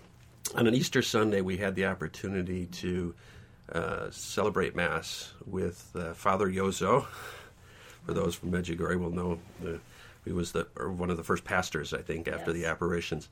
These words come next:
Speaker 1: And we had a little pri-, not a private Mass, a small Mass, uh, because we were on a married couples retreat.
Speaker 2: Mm.
Speaker 1: He, uh, he asked all of us to bring a crucifix to Mass. So we,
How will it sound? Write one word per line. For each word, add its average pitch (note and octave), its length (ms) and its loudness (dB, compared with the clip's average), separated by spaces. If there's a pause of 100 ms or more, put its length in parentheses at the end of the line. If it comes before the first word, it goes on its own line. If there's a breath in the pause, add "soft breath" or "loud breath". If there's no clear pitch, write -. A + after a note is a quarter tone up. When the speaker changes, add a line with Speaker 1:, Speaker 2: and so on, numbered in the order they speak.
(320 loud breath)
Speaker 1:
And E2+ 180 2
we F2+ 100 4
had F2+ 180 2
a F2 40 2
little F#2+ 260 0
pri-, F#2+ 380 2
not E2 180 0
a - 40 -4
private D2+ 300 -2
Mass, D#2+ 220 -2
a B2 60 4
small A#2 280 6
Mass, D#2+ 440 -2 (100)
uh, D#2+ 300 -4
because F2 300 -2
we E2+ 100 -4
were F#2 80 0
on F2+ 100 -2
a F2+ 40 -2
married F2 300 2
couples - 320 0
retreat. - 480 -4 (240 loud breath)
Speaker 2:
Mm. F3+ 160 -6
Speaker 1:
He, - 180 -2
uh, D#2+ 440 -2
he A2+ 680 0
asked G#2+ 320 0
all A2+ 240 0
of G#2 80 0
us G2 160 -2
to F2 100 -2
bring F#2 280 0
a F2 40 0
crucifix - 680 -4
to C#3+ 80 0
Mass. E3 460 -2 (960 loud breath)
So F2 340 4
we, G2 440 2